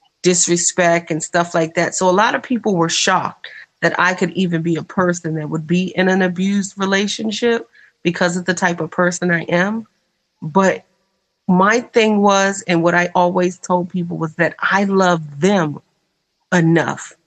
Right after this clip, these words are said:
not to hurt them, even though they didn't love me enough not to hurt me. And I never thought until you said that, that men actually loved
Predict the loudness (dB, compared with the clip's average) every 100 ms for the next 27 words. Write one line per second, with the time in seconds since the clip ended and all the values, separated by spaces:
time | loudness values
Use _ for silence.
0 | _ _ 0 2 2 0 0 -2 -2 -6
1 | -2 -2 -6 _ -12 -2 0 0 -2 -12
2 | _ -20 _ _ 0 2 4 4 4 2
3 | 2 2 2 2 2 0 0 2 0 0
4 | 0 0 0 -6 -4 0 2 2 0 -2
5 | -2 -2 -4 -10 -8 -8 -8 -8 -6 -4
6 | -6 -10 -20 -20 -4 0 2 4 2 2
7 | 0 0 0 0 0 -2 0 2 0 0
8 | -2 0 0 0 -2 0 -2 0 2 2
9 | 0 -4 -6 -8 _ -2 -2 0 0 0
10 | -2 -6